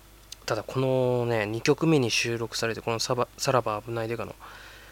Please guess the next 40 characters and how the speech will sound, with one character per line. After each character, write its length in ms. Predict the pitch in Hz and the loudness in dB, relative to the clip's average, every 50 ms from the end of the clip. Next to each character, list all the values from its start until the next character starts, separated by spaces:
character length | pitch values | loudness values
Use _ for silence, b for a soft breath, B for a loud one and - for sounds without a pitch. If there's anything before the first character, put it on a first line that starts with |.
| B B | B B
サ 160 | - - 113 | -2 0 0
ン 60 | 113 | 2
ト 100 | 110 117 | 2 2
ラ 80 | 110 107 | 0 0
の 100 | 107 107 | 0 -2
二 140 | 104 110 117 | -4 -4 -2
曲 260 | - 131 123 131 135 | 0 0 2 2 2
目 80 | 139 135 | 2 2
に 320 | 123 110 107 104 101 98 | 0 0 -2 -4 -6 -6
収 140 | - - 117 | -6 -6 -6
録 180 | 113 110 - | -6 -4 -4
さ 80 | - 113 | -4 -4
れ 100 | 107 110 | -4 -6
て 120 | - - | -4 -4
る 100 | 110 107 104 | -6 -4 0
「ロ 140 | 120 127 139 | 2 4 4
ン 80 | 147 | 4
グ 140 | 143 143 139 | 4 2 0
グ 80 | 135 143 | 0 0
ッ 60 | - - | 0 0
ド 80 | 131 | 0
バ 140 | - - 85 | 0 0 -4
イ」 20 | |
っ 40 | 85 | -8
て 180 | - - - - | -12 -14 -14 -12
い 200 | - - 50 50 | -10 -10 -10 -10
う、 80 | - - B B B B B B B B B B B - - - | -10 -14 B B B B B B B B B B B -18 -8 -4
ま 60 | 127 | -2
あ、 40 | 120 | 0
こ 80 | 117 113 | 0 0
の 80 | 113 | 0
「さ 120 | - - 139 | 0 2 4
ら 120 | 135 120 | 4 4
ば 180 | 104 104 101 101 | 4 2 -2 -2
危 140 | - 117 117 | -2 -2 0
な 120 | 117 113 | 0 -2
い 40 | 113 | -2
デ 140 | 110 120 113 | -2 -2 -2
カ」 80 | 107 95 | -2 -4
の 280 | - - - - - | -6 -8 -12 -12 -14